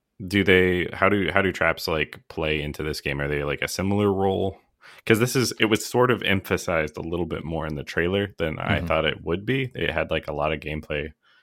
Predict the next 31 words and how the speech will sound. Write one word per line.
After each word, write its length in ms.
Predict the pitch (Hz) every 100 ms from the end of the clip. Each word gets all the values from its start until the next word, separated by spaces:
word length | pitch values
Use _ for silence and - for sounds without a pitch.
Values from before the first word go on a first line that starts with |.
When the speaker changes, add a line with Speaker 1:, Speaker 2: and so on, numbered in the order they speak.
| _ _
Speaker 1:
space, 460 | - - 190 180 -
seemed 180 | 87 80
to 60 | 78
be 140 | 80
this 160 | 80 76
guy 180 | 80 78
dodging 440 | 76 78 80 76
away 200 | 73 73
from 200 | - 73
traps, 420 | 71 78 - -
<laughs> 100 | 85
like, 200 | - 85
he's, 640 | - 107 151 143 139 120 - - - - - _ -
you 120 | 78
know, 240 | 71 - -
Speaker 2:
Yeah. 140 | 67 - _ -
I, 140 | 104
I 120 | 80 104
would 180 | 104
Speaker 1:
in 60 | 80
Pitfall 460 | - 92 85 71 69
Speaker 2:
say 60 |
Speaker 1:
or 40 | -
something. 400 | 76 76 78 76 _ _ _ _ _
Speaker 2:
Yeah, 340 | 104 - 67 87 -
I, 60 | 110
I, 60 | -
I 40 | 113
would 180 | 120
say 160 | - 95
traps 480 | - 71 69 -